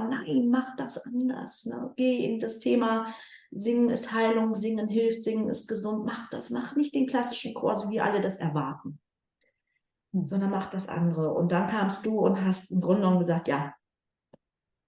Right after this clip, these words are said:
Speaker 1: und jetzt mache ich das auch.“ Also da, du warst dann noch mal so ein Schlüssel und Initiator, wirklich da auch bei mir zu bleiben und auf meinem Weg zu bleiben.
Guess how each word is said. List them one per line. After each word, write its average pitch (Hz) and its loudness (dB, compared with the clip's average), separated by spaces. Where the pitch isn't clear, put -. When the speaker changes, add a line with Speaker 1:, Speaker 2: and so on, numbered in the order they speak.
Speaker 1:
und 175 0
jetzt 175 0
mache 175 0
ich 151 -10
das - -14
auch.“ - -10
Also 180 -2
da, 180 0
du 190 -4
warst 196 4
dann 190 2
noch 185 0
mal 190 2
so 180 0
ein 180 -2
Schlüssel 269 6
und 190 2
Initiator, 190 0
wirklich 190 -6
da 196 0
auch - -2
bei 208 6
mir 254 8
zu 254 2
bleiben 190 6
und 185 0
auf 180 -2
meinem 190 2
Weg 185 0
zu 180 -2
bleiben. 156 -4